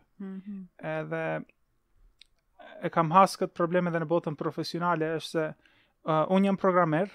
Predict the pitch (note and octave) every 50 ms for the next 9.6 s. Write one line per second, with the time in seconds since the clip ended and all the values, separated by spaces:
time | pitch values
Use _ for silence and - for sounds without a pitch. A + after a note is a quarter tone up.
0 | - - - E3+ E3 E3 E3+ E3 D#3+ D#3 D#3 - - - - E3+ E3+ F3+ F#3 F#3
1 | F#3 F3+ E3+ E3+ F3 F3 D#3+ - - D#3 - - F#3 F3 D3+ D3+ D#3 D3+ D3 -
2 | D3+ D#3 D#3+ C3+ C3+ D#3 D3 C#3+ - C#3+ - D3+ C#3+ C#3 C3 C#3 D3 D3+ D#3+ E3+
3 | E3 D#3 C#3 C#3+ C3+ B2 C3 C3+ C3+ C#3+ C#3+ D3+ D3+ D#3+ E3 D3 B2 C3+ C3 B2
4 | - D#3+ D#3 D3+ D3+ D3+ D3 B2+ D#3+ - _ _ - E3 E3 E3+ F3+ E3+ - F#3+
5 | F#3 - - - F3+ F#3+ G3 F#3+ F#3 F3 - F3+ D#3+ - - F3+ F3 F3 G#3 A#3+
6 | A#3+ G#3 F#3 F#3+ F#3+ G3 G3+ G3 F#3 G3 G3 F#3+ F3+ D#3+ C#3+ F#3+ G3 F3 E3+ E3
7 | E3 E3+ F#3+ F#3+ - - - F3 F3 F#3+ G3+ F3+ C#3+ - _ _ _ _ - _
8 | _ - E3 - - G#3 A3 G#3 - - G3+ F3+ - G3 G#3 G#3 G3+ - _ _
9 | - - F3 F3 F3 E3+ F3 F3 E3+ E3 E3